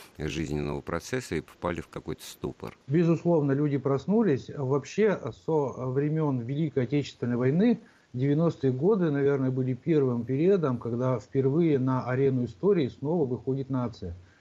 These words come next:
Speaker 2: Когда нация сама за себя решает, как ей жить. Да, она решает плохо, она решает неправильно, решает ошибочно, совершает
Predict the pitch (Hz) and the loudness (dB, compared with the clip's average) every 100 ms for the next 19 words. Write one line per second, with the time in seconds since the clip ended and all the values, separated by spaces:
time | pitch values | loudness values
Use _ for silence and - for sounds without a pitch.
0 | _ 113 135 143 160 180 131 110 143 147 | _ -4 0 2 0 0 -4 -4 -2 0
1 | 135 117 104 120 123 120 107 - 180 190 | 0 0 -2 -2 -2 -2 -4 -2 0 0
2 | 135 - 139 139 135 117 110 92 - _ | 0 -4 -6 -4 -4 -4 -4 -6 -10 _
3 | _ _ - 101 131 135 139 143 139 147 | _ _ -8 -2 0 0 0 -2 -2 -4
4 | 135 - 127 120 104 110 95 95 110 117 | -4 -2 -2 0 -2 -6 -6 -6 -4 0
5 | 131 139 151 147 147 156 - 135 127 113 | 0 0 0 0 0 -2 -2 -2 0 -2
6 | 104 101 101 110 - 139 139 139 - 147 | -4 -6 -6 -8 -4 -2 0 -2 -4 -4
7 | 143 123 113 110 104 92 110 117 147 135 | -2 -2 -4 -6 -6 -4 -6 -2 -2 -2